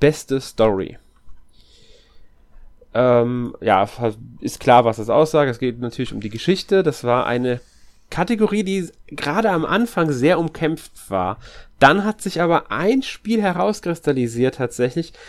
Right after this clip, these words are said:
das lange Zeit nach dem Sieger aussah. Und zwar wirklich lange Zeit. So, ich sag mal, bis die letzten zwei, drei Tage.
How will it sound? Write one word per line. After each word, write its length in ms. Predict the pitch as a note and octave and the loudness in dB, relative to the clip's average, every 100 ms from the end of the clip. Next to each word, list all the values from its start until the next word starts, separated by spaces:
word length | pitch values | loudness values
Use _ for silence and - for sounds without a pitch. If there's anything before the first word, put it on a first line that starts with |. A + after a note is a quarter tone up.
| - - | -12 -2
das 260 | D3 - | -2 0
lange 380 | C#3+ D3 F#3 F3 | -2 2 2 0
Zeit 380 | - D#3 D3+ D3+ | -2 0 0 0
nach 160 | C#3+ | -2
dem 180 | - C3+ | -2 -2
Sieger 420 | A#2 B2 B2+ A2 | -2 -4 -2 -4
aussah. 300 | - G2 G2+ | -8 -10 -8
Und 80 | G2 | -6
zwar 320 | - A#2 A#2 | -2 -2 2
wirklich 320 | D3+ F#3 D3 A2+ | 2 2 -2 -4
lange 220 | G#2+ G#2 | -4 -4
Zeit. 340 | - A2+ C3 - - - | -2 0 -2 -6 -20 -20
So, 540 | - C#3 C#3+ D3 C#3+ - | 0 4 6 6 4 0
ich 140 | C#3 | -4
sag 140 | D#3+ D#3+ | -2 0
mal, 100 | E3 | 0
bis 300 | D#3 F3+ - | 0 -2 -2
die 100 | E3 | -2
letzten 380 | D#3 D#3+ - E3 | -2 -2 -8 -8
zwei, 320 | - D#3 E3 | 0 2 2
drei 240 | - C#3+ | 0 -2
Tage. 460 | C#3 B2 G#2+ G2+ | -2 -6 -6 -8